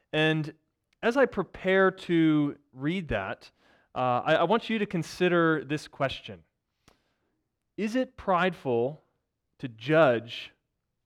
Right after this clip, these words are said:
other people? Is it prideful to judge other people?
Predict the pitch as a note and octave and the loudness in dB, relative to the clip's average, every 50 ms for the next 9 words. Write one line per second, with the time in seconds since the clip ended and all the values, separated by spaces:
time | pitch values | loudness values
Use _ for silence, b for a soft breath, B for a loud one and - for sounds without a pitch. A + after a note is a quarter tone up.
0 | _ - C#3+ C3+ C#3 C3+ - D3+ D3 D3 - - _ _ _ _ _ _ _ _ | _ -4 -2 -2 -2 -4 -6 -10 -12 -12 -14 -20 _ _ _ _ _ _ _ _
1 | _ _ _ _ _ _ _ _ _ _ _ _ _ _ _ _ _ _ _ _ | _ _ _ _ _ _ _ _ _ _ _ _ _ _ _ _ _ _ _ _
2 | _ - D#3+ D#3 _ - - - D#3 D3 D3+ D#3+ D3+ - - D3+ D3 - - B2 | _ -14 -14 -12 _ -14 -6 -2 0 2 2 2 0 -2 -4 -4 -4 -4 -8 -14
3 | G#2 - - C3 C3 C3 C3+ C3+ B2+ - - C3 C3 B2+ A#2+ - - B2 B2 - | -12 -8 -4 0 2 2 2 0 0 -4 -6 -6 -6 -6 -8 -10 -10 -14 -12 -12
4 | A#2 F#2 | -14 -18